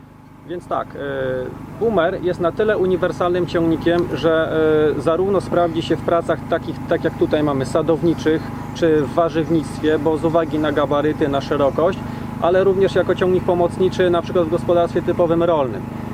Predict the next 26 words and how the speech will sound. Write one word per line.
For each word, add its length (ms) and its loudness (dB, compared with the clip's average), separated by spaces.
Tak, 240 0
na 180 0
jakimś 280 -4
tam 180 0
niewielkim 420 0
areale 520 0
jako 220 0
pomocnicza 520 -2
maszyna, 640 0
to 60 -2
też 180 -2
robiliśmy 380 -4
pokazy 440 0
właśnie 240 -4
niedawno 480 0
z, 140 -2
e, 360 2
przetrząsaczem, 680 0
ze 180 -2
zgrabiarką, 440 2
też 160 2
doskonale 540 0
sobie 260 0
radził 260 0
ten 180 -2
ciągnik. 360 0